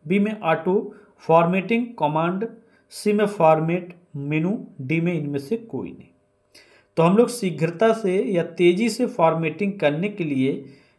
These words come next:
जो प्रयोग करते हैं वो हम लोग फॉर्मेटिंग टूल बार का प्रयोग करते हैं। तो यहाँ पे हम लोग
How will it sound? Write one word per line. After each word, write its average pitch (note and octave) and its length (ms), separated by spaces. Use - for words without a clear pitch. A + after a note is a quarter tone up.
जो C#3+ 200
प्रयोग E3+ 460
करते E3 340
हैं E3+ 360
वो F3+ 100
हम F#3 140
लोग G#3 240
फॉर्मेटिंग D#3 720
टूल F3 200
बार C#3 240
का C3 140
प्रयोग G#2+ 400
करते G#2+ 300
हैं। A#2 160
तो C#3 60
यहाँ D#3+ 180
पे F#3 140
हम D3+ 140
लोग - 300